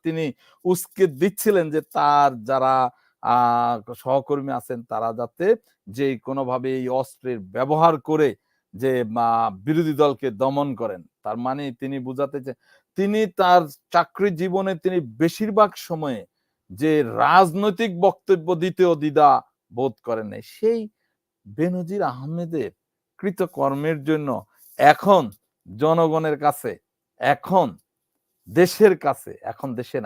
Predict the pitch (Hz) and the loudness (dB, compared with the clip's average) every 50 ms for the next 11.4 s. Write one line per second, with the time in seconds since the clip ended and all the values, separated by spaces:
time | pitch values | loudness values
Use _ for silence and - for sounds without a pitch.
0 | - - - 104 113 120 131 139 151 160 160 151 143 139 131 - - 110 - _ | -8 -8 -6 -4 -2 -2 -2 0 0 0 0 0 -2 -4 -6 -6 -8 -12 -12 _
1 | _ _ _ _ - 117 113 113 110 104 104 _ _ _ _ _ _ - 82 80 | _ _ _ _ -10 -8 -6 -6 -6 -8 -12 _ _ _ _ _ _ -20 -8 -2
2 | 101 104 113 117 123 131 135 131 - - 143 120 107 104 110 117 120 123 127 123 | 0 2 2 2 4 2 2 2 0 -2 -4 -4 -4 -6 -6 -6 -4 -4 -4 -4
3 | 117 117 120 117 - - 135 131 120 - 113 - - 110 110 107 98 104 101 104 | -4 -4 -6 -8 -8 -10 -10 -10 -12 -14 -14 -12 -12 -10 -10 -8 -8 -8 -6 -6
4 | 104 104 104 - 110 90 - _ _ _ _ _ - 165 196 196 - - - 185 | -8 -8 -8 -8 -10 -10 -12 _ _ _ _ _ -2 0 0 0 0 2 4 4
5 | 196 208 208 185 185 202 190 165 - 135 127 135 143 160 165 180 185 147 107 - | 4 4 2 0 -2 -6 -8 -6 -4 0 2 4 4 4 4 2 2 0 0 -4
6 | - _ - 139 165 180 185 185 160 - - 143 147 156 170 180 - 180 170 - | -8 _ -4 2 4 4 4 2 0 -8 -10 -8 -6 -4 -4 -2 0 0 -2 -2
7 | - 156 160 160 143 101 - _ _ _ _ _ _ _ _ _ _ _ _ 147 | -2 -4 -4 -2 -4 -6 -8 _ _ _ _ _ _ _ _ _ _ _ _ 2
8 | 170 185 185 196 202 202 190 170 - - 170 175 175 175 - 170 - - 160 156 | 6 6 6 6 6 2 -2 -6 -8 -8 -4 -4 -4 -2 -4 -4 -4 -2 -2 -4
9 | 147 123 117 147 147 - _ _ 180 185 160 160 151 113 - _ _ _ _ _ | -4 -4 -4 -6 -6 -6 _ _ -6 -6 -4 -4 -4 -6 -6 _ _ _ _ _
10 | 85 110 127 139 143 135 - - - 135 139 139 139 131 - - 131 139 147 147 | -12 -8 -8 -6 -6 -8 -10 -10 -8 -6 -4 -4 -6 -8 -8 -8 -6 -6 -4 -4
11 | 165 147 - - 113 104 98 | -6 -6 -6 -6 -8 -8 -10